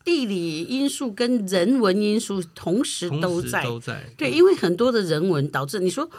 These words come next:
Speaker 1: 我今天，呃，不好意思的那些，呃，卖槟榔的朋友们，因为我们在，<laughs> 呃，山上，我们如果砍伐以后，我们种槟榔，其实它会造成土石流，因为
Speaker 2: 嗯。
Speaker 1: 它在这个根的到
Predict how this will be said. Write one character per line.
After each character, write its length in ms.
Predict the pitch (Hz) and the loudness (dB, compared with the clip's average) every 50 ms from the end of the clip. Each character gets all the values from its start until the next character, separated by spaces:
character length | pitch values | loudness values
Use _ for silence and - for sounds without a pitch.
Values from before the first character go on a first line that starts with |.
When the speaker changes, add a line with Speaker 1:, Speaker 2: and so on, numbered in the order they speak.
| - 381 _ | -20 -16 _
Speaker 1:
我 120 | - 151 | -6 -6
今 220 | 156 - 202 208 202 | -4 -2 -4 -2 0
天， 320 | 220 208 190 190 190 190 - _ | 2 2 2 2 0 -2 -4 _
呃， 140 | - 190 - | -2 -2 -2
不 180 | - - 247 | -2 -4 -4
好 180 | 208 185 147 135 | -2 0 0 0
意 120 | 156 175 | 0 -2
思 200 | 165 - - 160 | -2 -4 -4 -4
的 140 | 156 156 143 | -2 -2 -2
那 120 | 151 170 175 | 0 -2 -2
些， 340 | 170 - - 165 160 156 160 160 | -2 -4 -6 -6 -6 -6 -6 -6
呃， 300 | 160 156 147 147 151 151 - _ _ _ _ _ _ - - - _ _ _ _ _ | -6 -6 -6 -6 -8 -10 -14 _ _ _ _ _ _ -20 -20 -20 _ _ _ _ _
卖 180 | - 180 175 160 | -8 -6 -6 -6
槟 260 | 156 - 165 165 165 | -6 -6 -4 -4 -4
榔 160 | 156 165 165 | -6 -8 -10
的 80 | 165 175 | -12 -8
朋 280 | 165 - - - - - | -6 -6 -6 -6 -6 -10
友 140 | - - - - | -12 -14 -14 -12
们， 140 | 170 175 170 - - - - - - 233 - | -10 -10 -10 -12 -16 -20 -20 -18 -12 -2 2
因 100 | 302 320 | 4 6
为 80 | 320 | 6
我 160 | 285 226 202 185 | 6 6 6 6
们 240 | 190 202 208 214 | 6 6 4 4
在， 300 | 190 - 254 240 233 247 247 - - - - | 2 0 2 2 2 0 0 -4 -10 -20 -20
<laughs> 240 | - - - _ _ | -20 -20 -20 _ _
呃， 220 | - 185 185 180 | -2 0 2 2
山 280 | 180 190 - 240 233 240 | 0 0 0 0 2 2
上， 180 | 240 247 208 156 | 2 2 2 2
我 100 | 135 139 | 2 2
们 160 | 143 156 156 | 2 2 2
如 140 | 160 170 185 | 2 2 2
果 120 | 180 165 | 2 2
砍 300 | 151 - - 156 131 135 | 0 0 0 0 0 0
伐 200 | 131 131 131 135 | 0 0 0 0
以 80 | 139 143 | 0 0
后， 100 | 180 190 | 0 0
我 100 | 160 131 | 0 0
们 160 | 123 135 147 | 0 0 -2
种 260 | 151 - 185 160 147 | 0 0 0 0 -2
槟 240 | 139 - 147 151 147 | -2 -2 -2 -2 -2
榔， 220 | 139 120 - - 143 | -2 -2 -4 -6 -8
其 180 | - - 185 | -8 -8 -6
实 120 | 185 180 147 | -4 -4 -2
它 120 | 160 170 | 0 -2
会 80 | 165 160 | -2 -2
造 160 | 165 170 160 | -2 -2 -2
成 160 | 143 151 151 | -2 -2 -4
土 160 | 143 - 127 | -4 -8 -10
石 200 | 123 - - 147 | -10 -10 -8 -8
流， 160 | 143 139 - | -6 -6 -4
因 120 | - 185 208 | -4 -4 -4
为 100 | 208 190 - | -4 -4 -8
Speaker 2:
嗯。 120 | 127 120 104 - - | -10 -12 -12 -16 -10
Speaker 1:
它 160 | - - 208 | -6 -4 -4
在 260 | 196 - 220 202 180 165 | -2 -2 -2 -2 -2 -4
这 180 | 175 - 185 | -4 -8 -8
个 280 | 175 175 160 147 139 139 139 - - | -4 -4 -4 -2 -4 -4 -6 -6 -4
根 240 | - 196 185 208 | -2 -2 -2 0
的 120 | 185 175 139 | -2 -2 -2
到 360 | 139 - 160 151 131 127 131 | -2 -2 -2 -2 -2 -4 -6